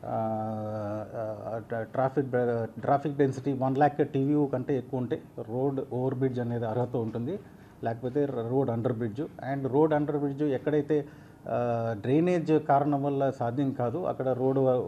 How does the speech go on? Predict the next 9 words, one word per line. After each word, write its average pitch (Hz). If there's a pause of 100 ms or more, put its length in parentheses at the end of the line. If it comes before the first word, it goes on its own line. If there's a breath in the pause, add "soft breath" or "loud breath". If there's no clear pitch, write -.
(120)
రోడ్ 139
ఓవర్ 135
బ్రిడ్జ్ 127
కూడా 135 (100)
కట్టవచ్చు. 117 (560 loud breath)
So, 123 (1040 loud breath)
uh, 110 (240)
ఈ, 175 (560)
ఈ, -